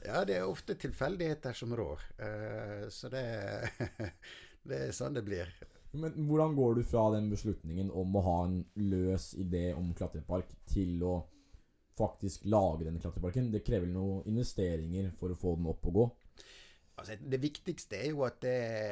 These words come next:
Speaker 1: du prøver det ut selv, og du må være nysgjerrig selv, og du må tenke, «Ok, hvis jeg synes dette er gøy, vil andre synes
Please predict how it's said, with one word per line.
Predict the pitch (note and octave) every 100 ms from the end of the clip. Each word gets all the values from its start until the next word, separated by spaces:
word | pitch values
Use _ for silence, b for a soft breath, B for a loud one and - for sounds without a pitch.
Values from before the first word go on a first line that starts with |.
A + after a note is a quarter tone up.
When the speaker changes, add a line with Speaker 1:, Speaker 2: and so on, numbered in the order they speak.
| G#2 G2 F#2+ F#2 F2 F2+
Speaker 1:
du | G2+
prøver | - G#2 G#2 G#2
det | A2
ut | G2
selv, | - G#2 D#2+ D2+ D#2
og | F#2
du |
må | G#2+ G#2+
være | G2 F#2+
nysgjerrig | - A#2 F#2 E2+ D#2
selv, | F#2+ D#2 D2 D2
og |
du | F2+
må | F#2 F2
tenke, | G2 F2+ - F2 F2
«Ok, | F#2+ F#2+ F2 - - - - A2+
hvis | A2+ - C3+
jeg | A2 -
synes | - -
dette | D#2 E2
er | D#2 D2
gøy, | C#2+ - b b b b -
vil | G2+ -
andre | F2 F2 D3
synes | - A#2